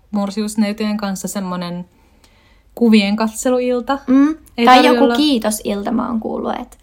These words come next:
Speaker 1: Ah, okei.
Speaker 2: voi järjestää niinku kiitoksena häätiimille, mikä on musta kiva.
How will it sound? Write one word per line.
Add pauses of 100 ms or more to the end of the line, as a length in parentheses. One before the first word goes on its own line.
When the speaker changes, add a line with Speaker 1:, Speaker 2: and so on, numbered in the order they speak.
Speaker 1:
Ah,
okei.
Speaker 2:
voi
järjestää
niinku
kiitoksena (240)
häätiimille,
mikä
on
musta
kiva.